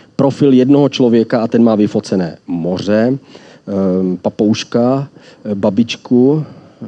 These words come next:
prostě fotí věci kolem sebe a pak vidíte profil jiného člověka a je tam on který zakrývá babičku, on,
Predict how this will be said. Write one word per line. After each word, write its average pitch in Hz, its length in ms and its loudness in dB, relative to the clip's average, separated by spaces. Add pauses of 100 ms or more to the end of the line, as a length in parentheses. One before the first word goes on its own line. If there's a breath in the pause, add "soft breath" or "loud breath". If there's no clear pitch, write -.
(680)
prostě 165 260 -4
fotí 190 400 0
věci 160 300 2
kolem 170 240 0
sebe 147 360 0 (180 loud breath)
a - 40 -16
pak 135 140 0
vidíte 160 340 2
profil 143 420 0
jiného 117 400 2
člověka 113 600 0 (100)
a 120 60 -4
je 120 120 2
tam 90 280 -2 (460 loud breath)
on 139 320 2 (720 soft breath)
který 120 260 2
zakrývá 113 440 2
babičku, 143 720 0 (220)
on, 151 300 2